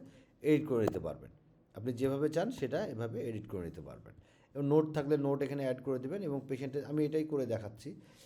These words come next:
যে পঁচিশশো টাকা, তাহলে যে পেশেন্টের উনি ক্যাশ দিয়েছে কিন্তু পঁচিশশো টাকা দেয়নি, উনি এক হাজার টাকা দিয়েছে। যদি কোনো ডিসকাউন্ট দিতে চান সেক্ষেত্রে আপনি এখান থেকেও ডিসকাউন্টও দিতে পারবেন।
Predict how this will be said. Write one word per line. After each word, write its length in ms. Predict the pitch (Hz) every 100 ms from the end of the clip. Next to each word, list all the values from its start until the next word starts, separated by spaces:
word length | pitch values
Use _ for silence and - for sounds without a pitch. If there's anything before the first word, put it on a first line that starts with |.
| - -
যে 100 | 156
পঁচিশশো 400 | 147 147 147 151
টাকা, 220 | 151 185
তাহলে 240 | 156 139
যে 120 | 135 131
পেশেন্টের 440 | 135 135 127 170 196
উনি 160 | 131
ক্যাশ 320 | 127 135 135
দিয়েছে 440 | 131 131 123 - 269 - - -
কিন্তু 180 | 156 156 156
পঁচিশশো 360 | 151 151 165
টাকা 240 | 156 143 143
দেয়নি, 260 | 135 160
উনি 180 | 165 131
এক 100 | 113
হাজার 180 | 117 104
টাকা 180 | - 80
দিয়েছে। 340 | 67 64 - - - _ _ _ - - - - _ _ - - - - - _ -
যদি 120 | 143
কোনো 160 | 156 160
ডিসকাউন্ট 460 | 143 156 180 170 156
দিতে 180 | 156
চান 200 | 156 170
সেক্ষেত্রে 400 | 185 139 139 139
আপনি 200 | 135 135
এখান 200 | 131 131
থেকেও 180 | 127 135
ডিসকাউন্টও 460 | 120 110 120 117 120
দিতে 200 | 110 101
পারবেন। 320 | 101 95